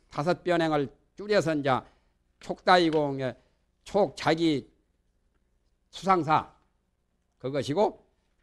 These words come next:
다음 별경은 욕과 승해와, 별경은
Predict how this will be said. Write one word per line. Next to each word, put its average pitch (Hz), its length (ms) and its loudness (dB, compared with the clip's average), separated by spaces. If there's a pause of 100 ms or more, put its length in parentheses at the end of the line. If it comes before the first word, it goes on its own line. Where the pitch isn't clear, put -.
(440)
다음 185 480 4
별경은 190 640 2 (800)
욕과 170 580 6
승해와, 156 960 -2 (1600)
별경은 190 560 4